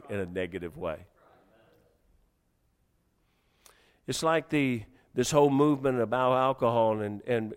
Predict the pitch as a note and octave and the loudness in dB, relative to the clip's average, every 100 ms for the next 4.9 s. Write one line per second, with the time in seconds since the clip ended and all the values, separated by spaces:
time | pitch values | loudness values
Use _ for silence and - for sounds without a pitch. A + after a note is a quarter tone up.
0 | - - D3+ C3+ B2 A#2+ A#2+ B2 A2 A2+ | -14 -6 -2 -2 -2 -2 -2 -2 -6 -4
1 | B2+ A#2+ A#2 A2+ A2+ _ _ _ - C#3 | -4 -2 0 -2 -4 _ _ _ -2 0
2 | A#2+ B2 B2 B2 G#2+ G#2+ G#2+ G2+ - - | 0 0 0 -2 -2 -2 -4 -6 -14 -20
3 | _ _ _ _ - - C3 B2+ A2+ A2+ | _ _ _ _ -16 -8 -6 -4 -2 0
4 | B2 B2+ G#2+ F#2+ A2 G2+ - A2+ - | 0 0 -2 -2 -6 -6 -4 -4 -4